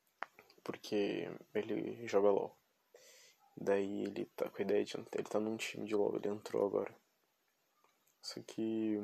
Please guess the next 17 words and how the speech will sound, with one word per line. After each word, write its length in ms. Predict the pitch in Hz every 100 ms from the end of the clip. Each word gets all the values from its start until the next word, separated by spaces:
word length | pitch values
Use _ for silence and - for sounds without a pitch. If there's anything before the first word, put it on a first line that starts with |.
| 101 - - _ _ _ _ _ _ -
algumas 400 | 110 110 120 -
coisas 260 | 110 104
do 100 | 104
passado 540 | - 104 - - 104 98
e 20 |
mais 280 | 98 101 104
isso 260 | - -
me 60 | 107
incomodaram 520 | - 110 107 107 104
um 60 | 104
pouco. 320 | 107 - 117
Não 160 | 127
pelo 180 | 139 123
fato 300 | - 107 -
dele 140 | - 104
jogar 200 | 104 101
lol, 180 | -